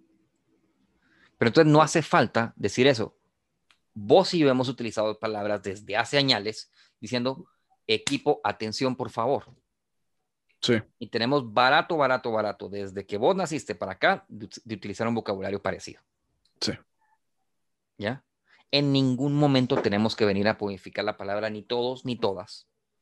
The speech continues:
Speaker 1: porque tienen sus aplicaciones.
Speaker 2: Sí.
Speaker 1: ¿Ya?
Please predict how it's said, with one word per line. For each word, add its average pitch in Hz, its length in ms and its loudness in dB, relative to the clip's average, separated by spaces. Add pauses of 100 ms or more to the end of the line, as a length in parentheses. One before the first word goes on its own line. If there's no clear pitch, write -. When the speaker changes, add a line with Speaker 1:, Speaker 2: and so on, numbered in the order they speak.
(380)
Speaker 1:
porque 117 200 -6
tienen 139 340 -2
sus 120 160 -10
aplicaciones. 117 680 -10 (400)
Speaker 2:
Sí. - 160 -8 (600)
Speaker 1:
¿Ya? 123 240 -4